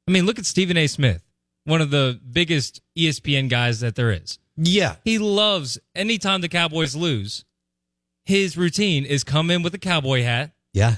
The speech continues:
Speaker 1: smoking a cigar,
Speaker 2: Yeah.
Speaker 1: and laughing about it.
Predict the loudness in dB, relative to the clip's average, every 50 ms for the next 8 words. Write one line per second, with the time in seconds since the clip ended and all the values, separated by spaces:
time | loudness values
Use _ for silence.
0 | -2 -6 -8 -2 0 2 2 2 2 0 -2 -2 -2 -4 -4 -2 -2 -2 -2 -2
1 | -4 -4 0 2 2 4 2 0 -2 -6 _ _ _ _ _ _ _ -6 -4 -4
2 | -2 0 0 0 0 -2 -2 -4 -6 -6 -6 -8 -10 -12 -18